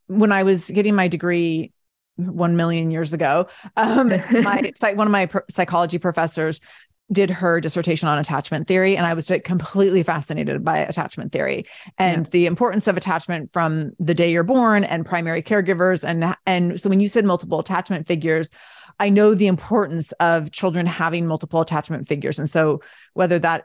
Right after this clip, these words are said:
Speaker 1: uh, you know, that typically includes parent, whoever are, pa-, whoever the primary caregivers are in a household,
Speaker 2: Yeah.
Speaker 1: but it can definitely include people beyond the household. And this came up for me a couple of years ago.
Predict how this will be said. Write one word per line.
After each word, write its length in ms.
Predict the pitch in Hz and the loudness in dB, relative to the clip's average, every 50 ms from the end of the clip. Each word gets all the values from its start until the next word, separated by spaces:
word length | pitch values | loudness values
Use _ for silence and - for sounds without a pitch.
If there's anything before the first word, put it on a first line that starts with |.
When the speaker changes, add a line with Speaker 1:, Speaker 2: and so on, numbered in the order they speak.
| _ _ - | _ _ -4
Speaker 1:
uh, 80 | 147 - - | -4 -2 0
you 100 | 196 175 | 0 0
know, 140 | 165 107 151 | 0 -2 -2
that 160 | 165 - - | -2 -2 -2
typically 360 | - 202 180 185 - 180 170 | -2 0 0 0 2 2 0
includes 480 | 170 156 - - 190 175 165 156 139 - - _ _ _ _ _ _ _ _ - | 0 -2 -2 0 2 2 2 0 -2 -8 -16 _ _ _ _ _ _ _ _ -10
parent, 380 | - 202 214 185 - 160 - 180 | -4 0 0 0 0 -2 -2 0
whoever 340 | 185 202 180 175 175 - _ _ _ _ - | 2 2 2 2 0 -4 _ _ _ _ -4
are, 100 | 175 175 | -4 -4
pa-, 160 | - - 190 185 - | -4 -4 -6 -4 -2
whoever 220 | 175 202 196 180 | 2 2 2 2
the 120 | 170 175 165 | 2 0 0
primary 360 | - - 180 170 165 160 156 | -2 -2 -4 -2 -2 -2 -4
caregivers 460 | - 170 160 156 160 156 160 151 135 | -2 -2 -2 -2 -2 -2 -2 -2 0
are 120 | - 156 156 | 0 -2 -2
in 140 | 156 156 | -2 -4
a 80 | 147 - | -4 -4
household, 560 | 151 - 247 247 233 - 180 226 208 202 190 - | -2 0 0 0 0 0 0 0 0 0 -2 -4
Speaker 2:
Yeah. 80 | - - - _ _ _ - | -10 -18 -20 _ _ _ 0
Speaker 1:
but 100 | 226 220 | 2 2
it 100 | 226 226 | 2 2
can 240 | - 233 226 226 220 - | 2 2 2 2 2 0
definitely 460 | - 240 240 240 294 294 262 262 240 | -2 0 0 0 0 -2 0 2 2
include 440 | 208 208 190 - 185 202 185 180 165 | 2 2 0 0 2 2 4 4 4
people 260 | - 175 165 180 175 | 2 -2 0 0 0
beyond 340 | 156 170 165 - 170 165 156 | 0 0 -2 0 -2 -2 -2
the 60 | 160 | -2
household. 500 | 156 165 156 160 - - 160 151 151 151 - | 0 0 0 -2 -2 0 0 0 0 -2 -2
And 380 | - 175 175 170 165 165 160 160 - - - - - _ _ _ - | 0 0 2 2 2 0 -2 -4 -6 -12 -20 -20 -20 _ _ _ 0
this 160 | 214 208 - | 0 0 0
came 200 | - 247 247 247 | 2 4 4 4
up 160 | 254 240 - | 4 2 0
for 160 | - - 214 | -2 0 2
me 280 | 202 196 185 185 180 - | 2 4 2 2 0 -2
a 60 | 165 | -2
couple 200 | - 208 202 214 | -4 -4 0 2
of 80 | 202 180 | 2 4
years 220 | 175 170 160 - | 4 2 2 0
ago. 480 | 185 170 175 165 165 160 160 160 151 | 0 0 2 2 2 2 2 0 0